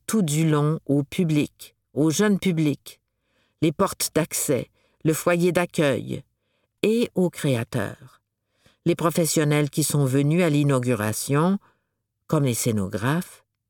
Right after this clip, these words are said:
nous ont dit que des théâtres comme ça, on n'en voit plus. » Les mécènes de Côté Seine.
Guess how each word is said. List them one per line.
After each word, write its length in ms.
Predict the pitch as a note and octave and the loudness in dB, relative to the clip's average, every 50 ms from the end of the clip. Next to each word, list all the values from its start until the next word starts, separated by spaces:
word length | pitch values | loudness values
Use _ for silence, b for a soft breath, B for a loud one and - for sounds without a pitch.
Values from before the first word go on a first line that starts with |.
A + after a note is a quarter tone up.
| - | -4
nous 260 | - C#3+ D#3 D3+ D3 | -2 0 0 2 2
ont 160 | E3 D3 C#3+ C3+ | 2 2 2 0
dit 420 | B2 A#2 C3 E3 G3+ A#3 B3 A3 _ | 0 -2 -2 0 0 0 -2 -4 _
que 180 | - - F3 F#3 | -2 0 0 0
des 200 | F3 C#3 C3+ B2 | 2 0 0 -2
théâtres 520 | - - D3 C#3+ C#3+ D3 C#3 - - C3 | 0 0 2 2 2 0 0 -2 -6 -8
comme 240 | - - D#3 D#3 D3+ | -4 -2 0 0 0
ça, 440 | C3+ - - - G#2 G2 G#2 C3 - _ _ _ _ _ _ _ _ _ _ - | 0 -2 -4 -2 -2 -2 -2 -4 -8 _ _ _ _ _ _ _ _ _ _ -2
on 140 | C3 D3 D3 | 0 2 2
n'en 200 | D#3 F3 F#3+ F#3 | 2 2 2 0
voit 240 | D#3 C#3 C3+ A#2 A2 | 0 0 0 -2 -2
plus. » 380 | - - - - G#2 G2+ F2 _ _ _ _ _ _ _ _ _ _ _ _ _ _ _ _ _ _ _ _ _ _ _ _ _ _ _ _ _ _ _ | -4 -10 -12 -8 -8 -8 -8 _ _ _ _ _ _ _ _ _ _ _ _ _ _ _ _ _ _ _ _ _ _ _ _ _ _ _ _ _ _ _
Les 240 | - A#2 A#2+ A2+ G#2 | -2 0 2 2 2
mécènes 760 | G#2 A#2 C#3+ E3 - - C3 A2+ A#2 - D#3 D#3+ E3+ F#3 G3 - | 2 0 0 -2 -2 -2 -2 -2 -2 -4 -6 -6 -6 -8 -10 -10
de 180 | - - A2 G2 | -6 -4 -4 -4
Côté 380 | - - - F#3 F#3 - C#3+ A#2+ | -2 -2 -4 -4 -2 -2 -4 -4
Seine. 540 | - - - D#2 E2+ F2+ - G2 G#2+ A#2+ | -4 -6 -8 -8 -10 -10 -16 -20 -20 -20